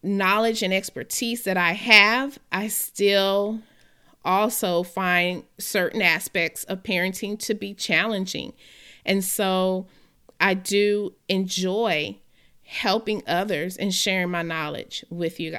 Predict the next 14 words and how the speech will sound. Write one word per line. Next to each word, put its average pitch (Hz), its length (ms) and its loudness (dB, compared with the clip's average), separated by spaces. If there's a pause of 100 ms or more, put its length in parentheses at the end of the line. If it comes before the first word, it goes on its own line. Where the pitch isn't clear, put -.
(140)
with 175 280 -4
you 175 160 -4
all. 160 280 -10 (1600)
One 226 240 -2
of 302 80 2
my 285 140 0
passions 180 680 -2
is 170 460 -2
writing, 165 680 -4
and 185 120 -2
I 185 80 -2
love 196 320 -2
writing 180 720 -2
to 170 640 -6